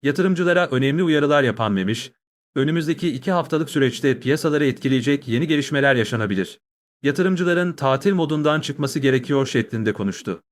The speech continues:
Memiş, özellikle Rusya-Ukrayna, Orta Doğu ve İsrail'deki gelişmelerin altın fiyatlarına etki edeceğine işaret etti. "Gram altın yıl sonunda beş bin lirayı görür mü?"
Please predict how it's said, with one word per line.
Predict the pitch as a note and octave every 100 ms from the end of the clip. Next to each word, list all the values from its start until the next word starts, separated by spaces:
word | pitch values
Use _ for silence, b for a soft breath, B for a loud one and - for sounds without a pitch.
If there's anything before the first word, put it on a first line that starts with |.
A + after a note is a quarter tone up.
| _ _ _
Memiş, | B2+ C3 B2+ - - _ _ -
özellikle | B2+ D3+ E3+ F#3 E3
Rusya-Ukrayna, | C3 D#3+ C#3+ - A2 F#2+ G2 A#2+ - _ _
Orta | A#2 A#2+ F3 D#3+
Doğu | D#3+ D#3+
ve | C#3+
İsrail'deki | A#2+ - C#3+ D3 C#3+ C#3
gelişmelerin | C3 B2+ D#3 B2+ C3 C3 -
altın | A2 A2 G3
fiyatlarına | F#3+ D#3+ - D3 D3+
etki | C3 B2+ D#3
edeceğine | C3+ B2 B2
işaret | A2 - G#2 F#2+
etti. | G2 - F#2 - _ _ _
"Gram | B2+ D3+ G3 E3
altın | D3 C#3+
yıl | G3 D#3+
sonunda | D3 D3 C#3+ D3 B2+
beş | C#3 - E3
bin | D3+
lirayı | C#3+ C#3+ B2+
görür | B2+ D#3
mü?" | B2+ G2